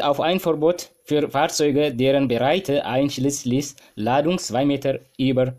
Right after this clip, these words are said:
ሽራይተት። እንታይ ዝብለና ደሎ? እ፣ ናይ ሓንቲ ተሽከርካሪት፣ እ፣ ግፍሒ ናታ ብራይተ፣ ግፍሒ ማለት እዩ። ግፍሒ ናታ ምስቲ ተፃዒናቶ ደላ ተደማሚሩ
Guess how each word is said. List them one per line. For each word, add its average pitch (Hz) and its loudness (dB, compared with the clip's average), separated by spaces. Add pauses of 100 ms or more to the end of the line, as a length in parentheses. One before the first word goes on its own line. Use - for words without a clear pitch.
ሽራይተት። 120 -4 (640)
እንታይ 131 -2
ዝብለና 156 2
ደሎ? 165 2 (540)
እ፣ 104 -2 (640)
ናይ 127 0
ሓንቲ 160 -4
ተሽከርካሪት፣ 139 -2 (680)
እ፣ 107 -4 (140)
ግፍሒ 110 -4
ናታ 117 -2 (160)
ብራይተ፣ 110 -2 (380)
ግፍሒ 131 -6
ማለት 101 -2
እዩ። 139 -8
ግፍሒ 117 -6
ናታ 135 0 (540)
ምስቲ 139 -2
ተፃዒናቶ 165 -2
ደላ 117 0 (100)
ተደማሚሩ 131 0